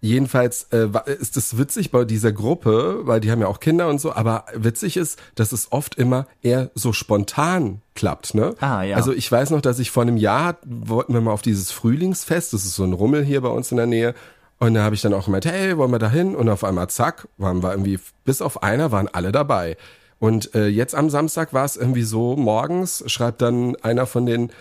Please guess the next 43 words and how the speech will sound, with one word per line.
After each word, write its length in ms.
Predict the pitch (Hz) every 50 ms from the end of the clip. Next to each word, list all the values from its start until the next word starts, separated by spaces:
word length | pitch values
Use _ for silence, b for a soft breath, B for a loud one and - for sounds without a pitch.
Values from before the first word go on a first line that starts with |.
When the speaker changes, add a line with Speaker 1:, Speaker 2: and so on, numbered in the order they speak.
| B B B -
Speaker 1:
ja, 320 | - 180 190 185 190 185 180
äh, 300 | 139 131 135 135 131 123 123 -
habt 220 | 110 127 - -
ihr 80 | 117 110
vielleicht 320 | - 117 107 104 - -
Lust, 260 | 165 190 208 190 - -
dass 220 | 135 127 - -
wir 320 | 123 117 113 110 113 - - -
uns 320 | 127 120 117 117 110 -
irgendwo 240 | - - 123 127 120
im 100 | 107 104
Park 280 | 98 - - 170 180 -
setzen 580 | - 160 156 151 - - 151 151 151 151 147 156
und 380 | 113 113 110 110 107 104 - - _ -
so 180 | 104 101 107 101
Art 180 | 85 92 -
Picknick, 380 | - - 156 - - 147 143 -
oder 160 | - 92 92
was 160 | 82 82 -
heißt 180 | - 78 - -
Picknick, 360 | - 107 - - 98 92 -
halt 100 | 90 85
so 80 | - 92
mit 140 | 90 - -
Musikbox, 680 | 127 139 135 131 107 - 117 107 110 107 - - -
dann 280 | - 95 90 90 87 82
Snacks 360 | - - 104 110 113 110 -
und 160 | - 104 104
so, 160 | 92 98 92
weißt 260 | 92 95 101 101 - 110
du, 40 |
und 180 | 98 92 90 90 B B B B B B
Bier 300 | - 143 147 151 147 147
und 160 | 123 123 123 117
so. 280 | 120 117 117 117 113 B B B B B B B B B
Und 300 | - 120 113 113 110 107
wir 140 | 98 104 101
so, 180 | 87 95 101 - -
ach, 220 | - 135 - - -
warum 300 | - 120 123 135 - -
eigentlich 520 | - - - - 82 104 120 135 143 - -
nicht, 300 | 185 196 208 190 - -
ne? 240 | 101 101 143 180